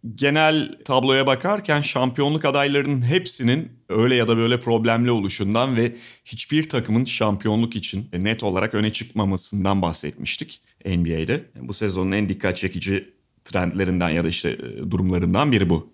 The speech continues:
N B A'de. Ve bununla birlikte abi, yani, bu durumu düşününce ben Lakers'ın yaptığı Russell Westbrook takasının, hani, ilk anda düşündüğünden de daha salakça bir şey olduğunu,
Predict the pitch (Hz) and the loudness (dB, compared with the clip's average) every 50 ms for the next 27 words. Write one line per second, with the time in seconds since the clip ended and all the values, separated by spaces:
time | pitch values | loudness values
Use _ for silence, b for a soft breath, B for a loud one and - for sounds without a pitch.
0 | _ _ - 78 87 85 82 80 82 82 80 - 143 226 233 - - _ 90 98 | _ _ -2 0 0 2 2 2 2 2 2 2 0 -2 -2 -8 -14 _ -2 0
1 | 135 185 185 180 120 123 123 151 233 302 294 262 180 151 135 113 101 - - 113 | 2 2 4 4 6 6 8 8 8 8 6 8 8 8 8 6 6 4 6 6
2 | 101 95 92 117 180 208 - 120 110 107 98 90 120 170 180 226 220 208 190 190 | 6 6 6 6 4 4 4 4 4 4 4 4 4 4 4 4 4 4 4 4
3 | 185 165 151 143 160 151 - - 190 214 220 202 196 190 190 180 180 - - - | 4 2 2 2 0 0 0 2 2 2 2 2 2 0 0 -2 -4 -4 0 2
4 | 131 151 170 175 175 170 175 B B B B B B 95 95 98 107 147 185 170 | 4 4 4 4 4 2 0 B B B B B B 0 2 4 4 4 4 4
5 | 175 202 151 - - - 147 151 156 123 120 135 139 135 - 156 156 147 139 147 | 2 2 2 2 0 0 0 0 2 2 2 2 2 0 0 0 2 2 2 2
6 | 143 - 160 151 147 170 170 165 - 147 147 139 123 - - - 120 - - 131 | 2 0 -2 0 0 0 0 0 -2 -2 -2 -2 -2 -4 -10 -14 -14 -6 0 0
7 | 123 123 135 120 - - 123 131 170 - - b b b b b b - 110 127 | 2 4 2 0 0 0 0 0 0 -2 -6 b b b b b b 0 0 0
8 | 127 127 196 214 208 190 196 175 175 170 170 156 151 - 180 175 170 165 180 175 | 2 2 2 2 4 2 2 2 4 2 2 0 0 -2 -2 0 0 2 2 2
9 | 180 202 202 202 196 180 165 160 160 165 170 160 - - 151 147 156 151 - - | 2 2 0 0 0 0 0 2 2 2 0 -2 -4 -2 -2 -2 -2 -2 -4 -6
10 | 139 127 120 - 131 123 117 117 117 117 117 117 117 117 117 - | -4 -4 -4 -2 0 0 0 0 0 0 2 2 2 2 0 -2